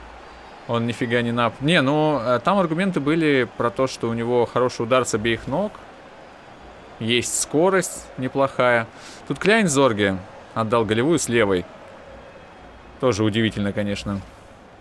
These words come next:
Ну что, Леон Даяку, еще один его гол. Еще один гол десятого номера. Надеюсь, это поможет ему быстрее прогрессировать и развиваться. Да, ребят, я еще, кстати говоря, не рассказал вам. Я отключил адаптивные триггеры, потому что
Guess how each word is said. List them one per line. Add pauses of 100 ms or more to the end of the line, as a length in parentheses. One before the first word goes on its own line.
(1120)
Ну
что,
Леон
Даяку,
еще
один
его
гол. (400)
Еще
один
гол
десятого
номера.
Надеюсь,
это
поможет
ему (500)
быстрее
прогрессировать
и
развиваться. (1200)
Да,
ребят,
я
еще,
кстати
говоря,
не
рассказал
вам.
Я
отключил
адаптивные (420)
триггеры,
потому
что